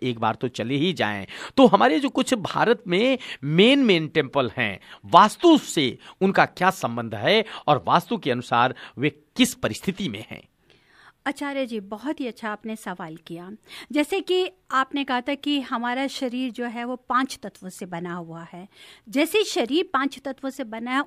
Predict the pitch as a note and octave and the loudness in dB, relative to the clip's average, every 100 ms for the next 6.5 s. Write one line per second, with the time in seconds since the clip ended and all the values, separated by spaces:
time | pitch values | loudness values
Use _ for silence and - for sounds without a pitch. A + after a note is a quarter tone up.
0 | - D#4 - F4+ A#3+ A#3+ A#3 C4 C4 - | -4 -8 -6 -6 -6 -8 -6 -6 -6 -8
1 | - - _ E4 F4+ F#4+ F#4 C4 C4 A3+ | -20 -20 _ 0 2 4 4 2 0 -4
2 | A3 G3 G3 - - _ A#3+ D#4 F#4+ G4 | -8 -12 -18 -20 -20 _ -6 -2 0 -2
3 | - - - C#4+ D#4+ C#4+ B3 B3 A#3 - | -4 -16 -4 0 0 0 -4 -6 -6 -4
4 | B3 A#3+ A#3 C4+ A#3+ F#3 A#3+ - C4+ C4+ | -4 -2 -4 -4 -4 -6 -8 -2 -4 -2
5 | C4 C4+ C4+ - _ F4 F#4 F4+ D4 D4+ | -4 -4 -6 -18 _ 0 2 2 2 2
6 | D4+ D#4+ - A3 | 0 -4 -6 -2